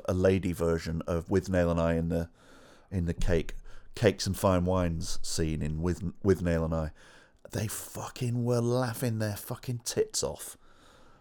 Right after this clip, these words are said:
And you've just gotta roll with the punches when you go and do a, a podcast in a, in a sort of public space.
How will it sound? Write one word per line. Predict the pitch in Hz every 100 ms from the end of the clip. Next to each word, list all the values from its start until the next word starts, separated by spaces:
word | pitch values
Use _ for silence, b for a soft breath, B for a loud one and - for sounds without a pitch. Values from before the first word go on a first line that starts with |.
| b _ _ _
And | 92 90 87 82 82 - - _ _ _ _ _ _ _ _ _ _ _ _ _ _ - - -
you've | 101 -
just | 135 -
gotta | 101 104
roll | 110 110
with | 101
the | 92
punches | - 123 113 101 85
when | 82
you | 80
go | 80 82
and | 80
do | 78 80
a, | 80 80 - b b b b b b _ _ _
a | -
podcast | - 90 - 82 80 87
in | 85
a, | 82 80 -
in | 85
a | 78
sort | - -
of | 80
public | - 85 80 -
space. | - 80 78 - -